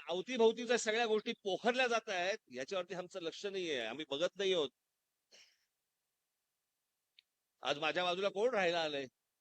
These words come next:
तो कसा काय राहायला आला, आणि माझ्या बाजूचा मराठी माणूस हा कसा काय गेला, आम्हाला विचारावंसं वाटत नाही.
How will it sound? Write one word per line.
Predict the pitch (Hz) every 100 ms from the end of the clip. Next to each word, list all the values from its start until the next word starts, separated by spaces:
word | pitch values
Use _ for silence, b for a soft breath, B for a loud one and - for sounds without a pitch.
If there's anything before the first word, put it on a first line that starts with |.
| _ _ _ _ _ _ -
तो | 170
कसा | 185 214
काय | 247 247
राहायला | 190 180
आला, | 165 151 170 _ _ _ _ _ _
आणि | - 175
माझ्या | 175 175 233
बाजूचा | 226 226 240
मराठी | 220 214 214
माणूस | 202 196 214
हा | 190
कसा | 208 180 214
काय | 277
गेला, | 254 233 165 117 _ _ _ _ _ -
आम्हाला | 127 190
विचारावंसं | 143 135 214 254 220
वाटत | 175 156 -
नाही. | 113